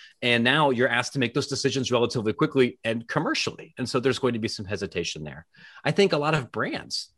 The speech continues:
particularly in a market like yours, are unfamiliar with influencer marketing. They've never bought Facebook ads before. They don't know what C P M is. They're not sure how to price things. They're still kind of wading through that market too. So it's,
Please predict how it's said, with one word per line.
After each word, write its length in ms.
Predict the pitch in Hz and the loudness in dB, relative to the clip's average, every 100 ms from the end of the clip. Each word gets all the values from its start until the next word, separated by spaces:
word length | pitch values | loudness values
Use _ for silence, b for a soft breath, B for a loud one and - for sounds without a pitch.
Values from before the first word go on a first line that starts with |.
| _ | _
particularly 560 | 131 - 190 220 160 123 | 0 4 4 4 2 4
in 80 | |
a 40 | 120 | 2
market 400 | 117 120 123 - | 2 0 0 -2
like 200 | 92 - | -4 -2
yours, 560 | 95 165 78 82 - - _ _ _ _ _ | -2 0 -4 -8 -12 -12 _ _ _ _ _
are 200 | 123 131 - | 0 2 2
unfamiliar 680 | 165 170 143 127 139 135 | 2 2 2 4 6 6
with 160 | 113 - | 4 0
influencer 580 | 113 - 110 98 - 78 | -4 -2 0 0 -2 -4
marketing. 420 | 80 - 82 - _ - | -6 -6 -14 -18 _ -4
They've 120 | 107 | -2
never 260 | 113 123 131 | 0 0 -2
bought 340 | 87 92 98 | 0 -2 -2
Facebook 540 | - - 98 - 90 85 | -6 -4 -4 -2 -4 -2
ads 220 | 78 - | -4 -6
before. 480 | 80 - 78 - _ _ | -14 -12 -14 -14 _ _
They 80 | 135 | 0
don't 120 | 170 | 2
know 80 | 135 | 2
what 140 | 135 | 2
C 200 | - 101 | -2 -8
P 240 | - 98 80 | -8 -4 -4
M 160 | 80 | -4
is. 360 | 71 87 - - B B - | -6 -6 -8 -12 B B 0
They're 100 | 123 | 2
not 160 | 151 | 2
sure 160 | - 120 | 2 0
how 80 | 107 | 0
to 80 | |
price 380 | 95 - 80 - | -4 -6 -6 -6
things. 320 | 92 95 113 - | -4 -4 -6 -2
They're 180 | 135 180 | 0 0
still 240 | - 208 | 0 0
kind 180 | 165 175 | 2 2
of 100 | 120 | 2
wading 360 | 120 120 120 | 2 0 -2
through 180 | 113 110 | -4 -4
that 200 | 98 90 | -2 -2
market 340 | 87 80 82 - | -4 -8 -12 -12
too. 280 | 101 71 _ _ B B B | -12 -12 _ _ B B B
So 180 | - 156 | 2 4
it's, 360 | 123 - - | 2 -2 -2